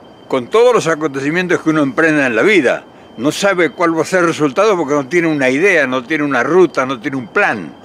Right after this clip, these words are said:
no tiene un proyecto. Y entonces, ¿qué, qué, cuál es mi, mi papel en este, en este lugar entonces? Que vine al bosque, que vine al bosque como todos los días a caminar una hora. Y el pretexto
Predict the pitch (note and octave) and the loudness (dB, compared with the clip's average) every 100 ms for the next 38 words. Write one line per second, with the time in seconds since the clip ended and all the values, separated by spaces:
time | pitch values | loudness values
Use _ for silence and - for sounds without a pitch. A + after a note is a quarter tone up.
0 | - - B2+ - E3 D#3 A2+ A#2 B2 F3 | -18 -8 -4 0 2 0 -2 -6 -2 0
1 | D#3+ - F2 D2 - - - - - - | -2 -4 -12 -14 -18 -20 -20 -20 -18 -8
2 | C#3 G3 D#3+ D#3+ C#3+ - - - A3 G#3 | -4 -2 0 0 -4 -10 -20 -6 0 0
3 | G3 - E3+ - G#3 A3 E3 F3 C#3+ G#2 | 0 -4 -12 -2 0 2 0 -2 -2 -8
4 | - - D3+ C#3 F3 D#3 F3+ C#3 C3+ C3+ | -20 -12 -10 -4 -2 2 2 2 0 -2
5 | - D#3 D3+ D3+ D3 - D3 D3 B2+ A#2 | -4 -2 -2 0 -2 0 2 4 4 2
6 | G2 G2 E2 F2 D2 - - - - - | 0 -6 -6 -12 -14 -20 -20 -20 -20 -6
7 | E3+ D#3 F3 E3+ E3 C#3 B2 - - F2+ | -2 2 2 0 0 0 0 -2 -8 -14
8 | - - - - C#3 D3+ D#3+ D3+ D3 E3+ | -14 -20 -20 -4 0 2 2 0 2 0
9 | - D#3 C#3+ C#3 A#2+ D#3+ C#3 A#2+ E3 E3+ | 0 -2 0 -2 2 2 2 2 4 4
10 | D#3+ - - - C3+ - D#3 C#3+ D3 D#3 | 0 -4 -20 -8 -6 -2 -2 0 0 2
11 | D#3 D3 C#3 B2 B2 G#2+ F2 - - - | 2 2 2 2 0 -2 -6 -12 -20 -20
12 | - - - - - - C#3 D#3 D#3 D3 | -20 -20 -20 -20 -12 -2 2 2 0 -2
13 | D3+ E3+ C#3 E3+ - - D#3 | 0 -2 0 -2 0 0 0